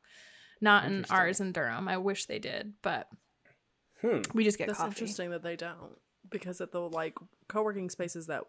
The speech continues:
Speaker 3: we serviced at my old job, we would always, like, provide the alcohol for them too.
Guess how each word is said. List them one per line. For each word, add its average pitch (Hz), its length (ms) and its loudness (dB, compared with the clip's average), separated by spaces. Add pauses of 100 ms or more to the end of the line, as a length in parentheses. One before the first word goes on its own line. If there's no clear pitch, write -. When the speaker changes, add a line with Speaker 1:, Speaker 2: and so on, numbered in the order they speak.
(260)
Speaker 3:
we 175 260 -6
serviced 139 540 -6
at - 80 -6
my 120 120 -4
old 160 200 -2
job, 135 360 -6 (640)
we 185 100 4
would 175 120 2
always, 160 300 2
like, - 160 -10
provide 156 300 -4
the - 120 -2
alcohol 160 380 -4
for 175 120 -10
them - 160 -10
too. 185 280 -8